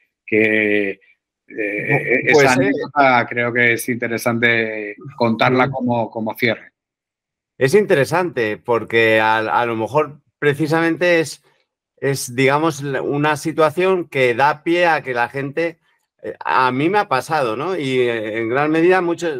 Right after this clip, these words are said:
Speaker 2: tú tienes gran parte de culpa a aquellos viajes en tren a Valencia, ¿no? Eh, simplemente yo, por ejemplo, tenía un perfil muy tecnológico y cuando tuve exposición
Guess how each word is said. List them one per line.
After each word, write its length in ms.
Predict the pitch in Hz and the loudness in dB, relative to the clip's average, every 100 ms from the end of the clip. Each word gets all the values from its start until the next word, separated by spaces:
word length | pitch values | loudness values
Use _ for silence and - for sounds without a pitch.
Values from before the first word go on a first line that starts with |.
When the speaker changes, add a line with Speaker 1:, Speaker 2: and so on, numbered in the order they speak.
| 120 110 - | -10 -14 -10
Speaker 2:
tú 200 | 147 147 | -8 0
tienes 400 | 165 165 151 131 | 2 4 2 0
gran 260 | 139 143 | -2 0
parte 260 | 143 135 143 | 0 0 -2
de 80 | 127 | -4
culpa 340 | 143 143 139 | -4 0 2
a 200 | 135 123 | 2 0
aquellos 360 | 123 127 135 123 | 0 0 -2 0
viajes 400 | 143 139 135 123 | 0 0 -2 0
en 180 | 131 117 | 0 2
tren 400 | 135 139 127 - _ _ _ - | 2 2 0 -6 _ _ _ 0
a 120 | 123 | 2
Valencia, 600 | 127 131 147 143 170 165 | 2 2 -2 0 2 2
¿no? 280 | 160 190 - _ _ _ _ - | 0 -4 -8 _ _ _ _ -6
Eh, 300 | 120 120 117 | 2 4 4
simplemente 640 | 107 156 151 180 190 196 208 | 2 -2 2 4 4 4 4
yo, 140 | 170 | 2
por 80 | 147 | 2
ejemplo, 280 | 147 151 175 | -2 0 2
tenía 200 | 156 165 | 2 2
un 60 | 165 | 2
perfil 320 | 160 147 165 | 0 0 2
muy 160 | 165 | 2
tecnológico 880 | 160 165 165 180 196 196 196 226 190 _ _ _ _ | 2 0 2 2 2 0 -2 -2 -4 _ _ _ _
y 240 | - 160 170 | -2 0 4
cuando 460 | 151 135 127 123 | 4 2 0 -2
tuve 240 | - 160 185 | -2 0 0
exposición 920 | 147 196 151 170 151 202 165 101 | -2 -4 -2 -4 0 0 2 -2